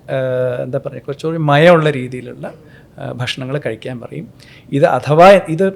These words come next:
കോംപ്ലിക്കേഷൻസ് ഉണ്ടാകാൻ സാധ്യതയുള്ള സർജറിയാണ് ഞാൻ already പറഞ്ഞു. അപ്പോൾ ആ സമയത്ത് നമ്മൾ എന്ത് വെച്ചാൽ ഓപ്പറേഷൻ്റെ സമയത്ത് തന്നെ ചെറുകുടലിലേക്ക് ഫീഡ് കൊടുക്കാനായിട്ടുള്ള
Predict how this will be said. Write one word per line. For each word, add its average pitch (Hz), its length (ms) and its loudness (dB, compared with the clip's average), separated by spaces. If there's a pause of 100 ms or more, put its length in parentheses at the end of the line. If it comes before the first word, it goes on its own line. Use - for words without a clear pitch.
(140)
കോംപ്ലിക്കേഷൻസ് 160 600 -4
ഉണ്ടാകാൻ 156 500 6
സാധ്യതയുള്ള 143 480 2
സർജറിയാണ് 135 380 -2
ഞാൻ 131 140 -6
already 123 320 -8
പറഞ്ഞു. 104 280 -10 (580)
അപ്പോൾ - 180 0
ആ 147 100 6 (120)
സമയത്ത് 139 420 0
നമ്മൾ 147 160 -6
എന്ത് 139 160 -6
വെച്ചാൽ 135 200 -10 (100)
ഓപ്പറേഷൻ്റെ 170 520 2
സമയത്ത് 120 440 -6
തന്നെ 113 200 -12 (120)
ചെറുകുടലിലേക്ക് 139 760 0 (440)
ഫീഡ് 170 300 0
കൊടുക്കാനായിട്ടുള്ള 127 720 -6